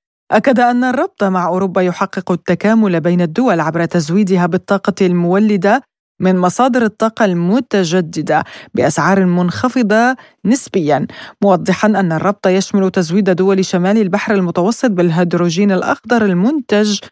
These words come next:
من مصادر الطاقة المتجددة، ما يساهم في تحقيق التزامات تلك الدول بتقليل انبعاثات الكربون حفاظًا على البيئة، بجانب تقليل تأثير الغازات الدفيئة على التغير المناخي.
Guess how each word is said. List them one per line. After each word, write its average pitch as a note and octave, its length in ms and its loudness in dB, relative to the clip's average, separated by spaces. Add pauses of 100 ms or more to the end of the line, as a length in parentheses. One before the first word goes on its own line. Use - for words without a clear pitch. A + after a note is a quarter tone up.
(260)
من A#3+ 220 4
مصادر F#3 460 0
الطاقة F3+ 440 -2
المتجددة، F3 840 0 (320)
ما F#3+ 120 2
يساهم G3+ 480 2
في G3+ 120 -4
تحقيق C4 420 -4
التزامات F#3 680 0
تلك F3+ 320 -2
الدول F3+ 420 0
بتقليل F#3 600 0
انبعاثات E3 680 0
الكربون F#3 680 0
حفاظًا F3 500 0
على F3+ 140 0
البيئة، G#3 480 0 (400)
بجانب F3 520 0
تقليل F#3+ 640 0
تأثير G#3+ 580 0
الغازات E3+ 560 0
الدفيئة G#3+ 960 0 (400)
على B3 320 0
التغير D#3+ 540 0
المناخي. F#3+ 760 0